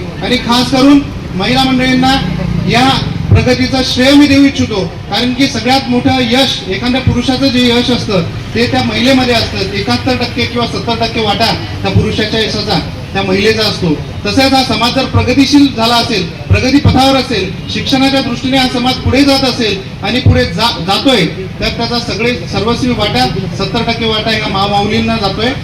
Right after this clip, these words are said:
त्याचा करता त्यांचं अभिनंदन या ठिकाणी करतोय, कारण की खऱ्या अर्थाने प्रगतीचं द्वार म्हणजे शिक्षण आहे आणि शिक्षण जर झालं तरच माणसाची प्रगती होते,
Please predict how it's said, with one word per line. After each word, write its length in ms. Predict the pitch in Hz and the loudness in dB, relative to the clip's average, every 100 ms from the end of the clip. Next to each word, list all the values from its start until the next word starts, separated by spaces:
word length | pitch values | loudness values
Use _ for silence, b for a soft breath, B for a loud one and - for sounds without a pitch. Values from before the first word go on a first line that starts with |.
| - | -6
त्याचा 220 | 180 175 226 - - - | -4 -4 -4 -8 -10 -8
करता 240 | 202 262 | -4 0
त्यांचं 220 | 247 240 226 | 0 0 0
अभिनंदन 440 | 208 240 277 269 | 2 4 4 2
या 100 | 254 | 0
ठिकाणी 280 | 226 208 202 | -2 -4 -2
करतोय, 340 | 190 180 165 143 - - - - - - - - - - - - - - - - - - - | -2 -2 -2 -2 -4 -10 -10 -10 -10 -10 -10 -10 -10 -8 -8 -8 -8 -8 -8 -8 -8 -6 -2
कारण 180 | 196 254 | 0 2
की 100 | 262 | 0
खऱ्या 240 | 208 214 262 | 2 4 4
अर्थाने 300 | 262 262 262 | 4 2 2
प्रगतीचं 640 | 254 233 247 262 262 269 254 - - 170 | 2 2 0 0 0 0 -2 -6 -8 -2
द्वार 260 | 180 233 247 | 2 4 2
म्हणजे 260 | 233 220 247 | 0 -2 -2
शिक्षण 380 | - - 254 | -2 0 0
आहे 160 | 240 240 - - - | 0 -2 -4 -10 -8
आणि 160 | 202 240 | -4 -2
शिक्षण 440 | 220 208 - 277 | -4 -2 0 2
जर 140 | 254 269 | 2 0
झालं 420 | 254 240 226 170 - | 0 0 0 -2 -2
तरच 200 | 233 262 | -2 0
माणसाची 400 | 233 233 254 247 | 0 0 0 -2
प्रगती 360 | - 220 254 262 | 0 0 2 2
होते, 260 | 240 220 | 2 2